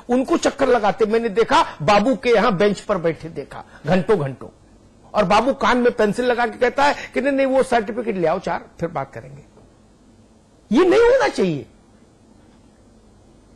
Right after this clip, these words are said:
जो आदमी पीड़ा की स-, गहरी खाई से गुजरा है, सुरंग से गुजरा है, ईश्वर की कृपा कि वो बच गया, कम से कम उसको हम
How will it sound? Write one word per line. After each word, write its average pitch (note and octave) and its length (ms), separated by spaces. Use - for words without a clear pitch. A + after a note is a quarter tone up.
जो F#4 180
आदमी D4+ 480
पीड़ा F4+ 500
की G4+ 300
स-, D4+ 540
गहरी C4+ 340
खाई E4+ 300
से F4 160
गुजरा A3+ 320
है, D#4 180
सुरंग D4+ 340
से F4 120
गुजरा B3+ 340
है, D4+ 280
ईश्वर D#4+ 280
की D#4 140
कृपा B3 460
कि D4 60
वो D4+ 160
बच - 280
गया, - 300
कम D4+ 140
से G#4 120
कम A4 80
उसको G#4 480
हम A4 260